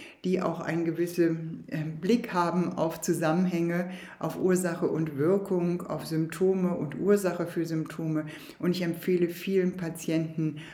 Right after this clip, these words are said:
äh, dann auch, sich eine schulmedizinische Diagnose einzuholen, um dann mit Yin Shin Jyutsu genauer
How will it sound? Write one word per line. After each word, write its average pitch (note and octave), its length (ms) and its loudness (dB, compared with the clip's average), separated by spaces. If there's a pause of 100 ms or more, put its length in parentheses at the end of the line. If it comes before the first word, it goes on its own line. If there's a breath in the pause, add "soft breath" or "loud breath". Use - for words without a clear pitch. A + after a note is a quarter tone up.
(140)
äh, D#3 360 -2
dann F#3 340 0
auch, G3+ 500 4 (240 loud breath)
sich F#3 500 -2
eine D#3 720 0
schulmedizinische E3 800 0
Diagnose D3 840 2
einzuholen, E3 800 0
um D#3 280 -2
dann G3 240 2
mit G3 180 2
Yin E3+ 160 0
Shin E3 160 -4
Jyutsu D3+ 380 -4
genauer D#3+ 680 2